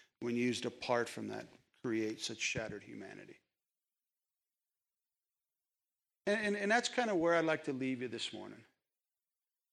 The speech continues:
As society tells us that, that sexuality and sex is, is strictly physical, and it's strictly casual, and it's strictly isolated. That's why we all have friends that swipe right and laugh about it.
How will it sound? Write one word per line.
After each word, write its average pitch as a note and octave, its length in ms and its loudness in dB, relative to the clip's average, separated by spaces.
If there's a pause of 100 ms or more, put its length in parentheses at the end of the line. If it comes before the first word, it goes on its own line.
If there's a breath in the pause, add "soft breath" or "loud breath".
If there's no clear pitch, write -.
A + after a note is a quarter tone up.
(720)
As F#3 100 4
society A#3+ 440 8
tells F#3 340 6
us E3+ 160 2
that, C#3 260 4 (360)
that C#3 100 0
sexuality D#3 680 6
and B2+ 100 0
sex - 600 2
is, B2 400 -2 (1300)
is - 80 -2
strictly E3 400 4
physical, A#2+ 580 -2 (320)
and C3 80 -4
it's - 140 0
strictly D3 380 2
casual, A2+ 520 -4 (1200)
and C3+ 80 -4
it's B2 120 2
strictly C3 440 2
isolated. A2+ 640 0 (1300)
That's D#3+ 160 6
why G3 80 12
we F3 120 10
all E3 100 12
have D#3+ 120 8
friends E3 300 6
that B2 60 0
swipe C#3+ 340 0
right C#3 200 4
and A#2+ 140 -4
laugh A2+ 280 -4
about G#2+ 280 -8
it. - 120 -14